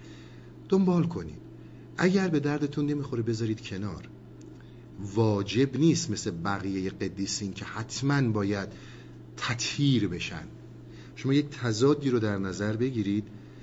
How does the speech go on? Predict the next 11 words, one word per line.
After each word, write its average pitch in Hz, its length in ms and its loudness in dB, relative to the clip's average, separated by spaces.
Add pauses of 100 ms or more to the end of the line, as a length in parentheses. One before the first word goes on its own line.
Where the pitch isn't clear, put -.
(280)
وقتی 113 420 0
که 117 400 2 (960)
در 104 200 2
کشور 127 480 0
ما 95 180 0
به 90 140 -2
مثنوی 95 540 -2
می‌رسن، 85 540 -4 (1600)
وقتی 120 220 -2
که 127 140 -2
میگی 120 300 0